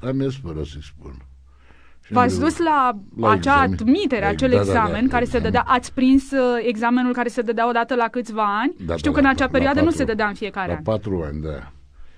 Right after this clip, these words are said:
Speaker 1: Și am mers la Hălăucești, am dat examen, am reușit. Am venit acasă, tata, am reușit la seminar. Și nu mai avea ce, ce să spună.
Speaker 2: Dar știu
Speaker 1: Și
Speaker 2: că ați făcut și școala de cantori.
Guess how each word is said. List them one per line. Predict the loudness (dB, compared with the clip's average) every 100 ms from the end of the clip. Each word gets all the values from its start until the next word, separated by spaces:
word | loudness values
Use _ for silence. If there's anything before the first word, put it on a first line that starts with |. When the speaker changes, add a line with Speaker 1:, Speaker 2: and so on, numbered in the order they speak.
| -20 -18
Speaker 1:
Și | -8
am | -4
mers | -4 -4
la | -6
Hălăucești, | -6 -4 -6 -10 -8 -6 -8 -12 -14
am | -10 -8
dat | -8 -10
examen, | -12 -10 -8 -4 -4
am | -4
reușit. | -6 -8 -10 -12 -12 -20 -20 -20 -20 -20 -14
Am | -6
venit | -4 -4
acasă, | -4 -6 -4
tata, | -6 -4
am | -2 -2
reușit | -2 -4 -6
la |
seminar. | -4 -4 -2 -4 -8 -14 -18 -20 -20 -20 -20 -20 -20 -14
Și | -8
nu | -6
mai | -6
avea | -6
ce, | -10 -14 -20 -20
ce | -20
să | -18 -18
spună. | -18 -14 -10 -10 -12 -18 -20 -20 -18 -6
Speaker 2:
Dar | -4
știu | -2 -4
Speaker 1:
Și | -2
Speaker 2:
că | -2 0
ați | -2 -2
făcut | -6 -6
și | -6
școala | -4 -2 0 0
de | -4
cantori. | -2 0 0 -4 -10 -14